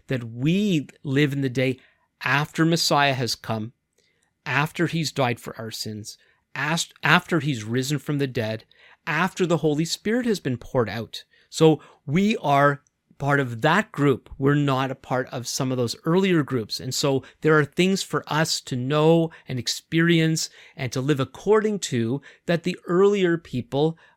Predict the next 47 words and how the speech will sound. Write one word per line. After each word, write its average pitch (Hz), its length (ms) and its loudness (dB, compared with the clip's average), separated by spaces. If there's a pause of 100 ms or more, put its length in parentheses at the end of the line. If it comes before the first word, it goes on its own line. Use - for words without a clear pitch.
uh, 135 240 -4 (380)
they 143 120 2
lived 147 180 2
in 156 100 2
a 151 40 4
different 131 380 -4
time, 123 340 -4
and, 135 200 -6 (180)
and 131 320 -6 (340)
it's - 200 -8
just 120 140 -4
a 127 60 0
whole 135 340 2
different 131 300 -4
set 127 300 -2
of, 123 280 -6 (120)
of 123 160 -8
circumstances. 139 560 -6
And 165 240 0
they're, 165 160 4 (420)
the, 156 160 -2 (180)
the 147 160 2
way 165 360 6
they 156 320 4 (320)
were 139 140 2
to - 160 -8
relate 143 380 0
to 160 100 -2
God, 120 420 0
the 123 80 -2
way 143 480 0 (280)
that 131 380 -6
God 147 220 0
was 135 180 0
relating 143 380 0
to 156 100 -2
them, 120 360 -2
how 143 500 0
they 143 240 -2
were 135 200 2
equipped 135 460 0
or 131 60 2
not 143 320 0
equipped 135 440 0
to 127 120 -6
live 135 340 2
life, 190 540 0